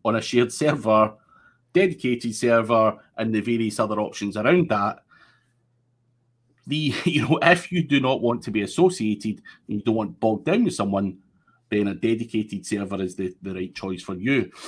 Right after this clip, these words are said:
Now, it also comes down to the platform that you're gonna be on as well. You know,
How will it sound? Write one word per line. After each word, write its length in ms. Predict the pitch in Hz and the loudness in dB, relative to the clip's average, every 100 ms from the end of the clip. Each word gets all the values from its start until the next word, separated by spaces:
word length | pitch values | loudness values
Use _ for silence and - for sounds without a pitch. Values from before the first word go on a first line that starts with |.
| - - | -12 -2
Now, 120 | 117 | 4
it 260 | 123 120 113 _ _ _ - | 4 4 0 _ _ _ -2
also 480 | 139 - 208 226 262 | 0 4 2 2 -4
comes 260 | - 202 - | -4 -4 0
down 280 | 117 117 | 0 0
to 120 | 113 104 | -2 -6
the 80 | |
platform 640 | 101 - 104 101 - 120 120 | -6 0 0 0 -2 -2 0
that 120 | 110 | -2
you're 100 | 117 | -6
gonna 240 | 117 113 110 | -2 -2 -2
be 140 | 113 | 0
on 180 | 107 104 | 0 -2
as 180 | 90 104 | -4 -4
well. 380 | 101 113 113 - - - - | 0 2 0 -4 -20 -20 -6
You 100 | 113 | -2
know, 200 | 117 | 0